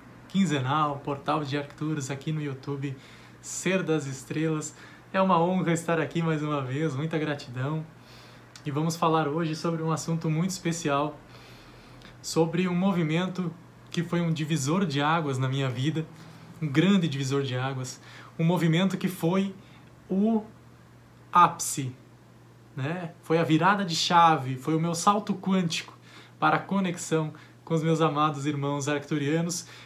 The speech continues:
que é a, a cura multidimensional arcturiana.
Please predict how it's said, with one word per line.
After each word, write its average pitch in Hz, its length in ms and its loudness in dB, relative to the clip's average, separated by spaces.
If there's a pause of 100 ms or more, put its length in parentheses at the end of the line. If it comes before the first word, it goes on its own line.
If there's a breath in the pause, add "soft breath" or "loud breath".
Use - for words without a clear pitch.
(100)
que 208 120 2
é 214 40 6
a, 208 180 2 (600)
a 175 120 6
cura 196 540 0
multidimensional 151 1200 0
arcturiana. 143 720 -4